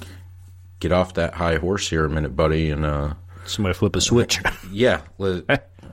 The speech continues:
Speaker 2: <laughs>
Speaker 1: let's figure out how to do the job before we start throwing weight around and,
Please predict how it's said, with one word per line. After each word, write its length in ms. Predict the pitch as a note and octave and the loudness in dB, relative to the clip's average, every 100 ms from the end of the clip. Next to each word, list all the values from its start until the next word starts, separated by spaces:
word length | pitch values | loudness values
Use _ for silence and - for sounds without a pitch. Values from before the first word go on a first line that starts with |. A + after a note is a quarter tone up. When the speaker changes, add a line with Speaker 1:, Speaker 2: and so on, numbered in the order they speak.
| - - | -20 -16
Speaker 2:
<laughs> 720 | - - - - - F#2+ - | -16 -16 -20 -20 -14 -14 -8
Speaker 1:
let's 160 | G#2+ G2 | -6 -2
figure 320 | - G2 F#2 | 4 6 6
out 120 | F2+ | 4
how 100 | F#2+ | 2
to 100 | D#2+ | -4
do 160 | D#2 E2+ | -4 -4
the 100 | D2+ | -4
job 460 | D#2 E2 E2+ D2+ C#2 | -4 -2 0 -2 -4
before 320 | D2+ - D#2+ | -8 -2 0
we 100 | D2+ | 2
start 280 | - D#2 - | 0 0 0
throwing 300 | E2+ D#2 D2+ | 0 2 2
weight 200 | D#2 D#2 | 4 4
around 460 | D2+ D#2 D2+ D2+ C#2+ | 4 2 2 0 -2
and, 180 | D2 | -4